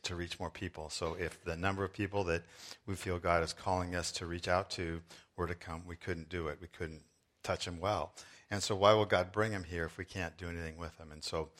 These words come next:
that's the real reason. So we want you to do the, the, uh, the whole New Wave thing and look it through and, and continue. If you've, if you're giving, wonderful, thank you. If you haven't considered giving that yet, if you just pray about it and think about it, whatever God tells you to do, that's what you should do.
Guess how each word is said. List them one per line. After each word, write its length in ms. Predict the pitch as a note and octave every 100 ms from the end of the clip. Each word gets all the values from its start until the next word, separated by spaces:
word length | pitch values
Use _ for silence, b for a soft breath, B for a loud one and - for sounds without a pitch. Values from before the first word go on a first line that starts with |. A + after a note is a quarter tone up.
| B B
that's 240 | F#2+ F2+
the 60 | F#2
real 120 | F2
reason. 360 | F2 E2+ - E2+
So 200 | - G2+
we 80 | G#2+
want 240 | E3 -
you 80 | B2
to 60 |
do 240 | F#2 F#2+ F#2+
the, 260 | F2+ E2 D2+ b b b -
the, 240 | F2+ E2
uh, 120 | D#2 D#2
the 100 | -
whole 220 | D2+ G#2+ F#2+
New 180 | F#2
Wave 280 | E2+ F2+ F2+
thing 320 | - F2+ F2
and 80 | E2+
look 120 | E2
it 80 | E2
through 280 | - F2 F2
and, 200 | E2 D#2 D#2+
and 240 | D#2 D2+ -
continue. 640 | E2 - F2+ F2 E2+ F2 D#2+
If 160 | -
you've, 200 | E2+ D2+ _ b b b
if 60 |
you're 100 | F2
giving, 360 | E2 F#2 E2+ E2+ -
wonderful, 440 | F2 E2 F2 F2
thank 280 | - E2 -
you. 180 | F2 E2+
If 140 | -
you 60 | D#2+
haven't 260 | D#2+ E2
considered 400 | D#2+ D#2 F2 D#2+
giving 280 | E2+ D#2+ E2
that 280 | E2+ E2+ E2+
yet, 180 | E2 E2+
if 140 | -
you 60 | E2
just 320 | - E2+ - -
pray 140 | F2
about 240 | F2 F2+
it 80 | F#2
and 60 | D2
think 140 | F2
about 200 | E2+ F2
it, 20 |
whatever 260 | E2 D#2+ E2
God 200 | F2 F2
tells 220 | - F2
you 80 | F2
to 120 | E2
do, 280 | D2+ E2+ E2 - B B B -
that's 200 | G#2+ A2+
what 100 | F#2
you 60 |
should 200 | F2 F#2
do. 180 | E2 C#2+